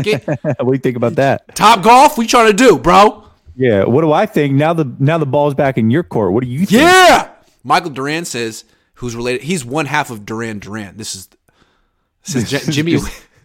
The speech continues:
Speaker 2: Duran.
Speaker 1: Duran. Michael, Jimmy would have beat the Cowboys even with throwing picks. However, he wouldn't beat Philly. If Brock beats Philly, hashtag legend.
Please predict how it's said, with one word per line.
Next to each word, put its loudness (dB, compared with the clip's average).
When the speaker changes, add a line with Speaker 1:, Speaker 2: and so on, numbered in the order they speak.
Speaker 2:
Duran. -2
Speaker 1:
Duran. -2
Michael, 2
Jimmy 0
would 2
have -4
beat -10
the -8
Cowboys -8
even -12
with -12
throwing -12
picks. -8
However, -12
he -12
wouldn't -14
beat -20
Philly. -20
If -16
Brock -8
beats -12
Philly, -10
hashtag -12
legend. -16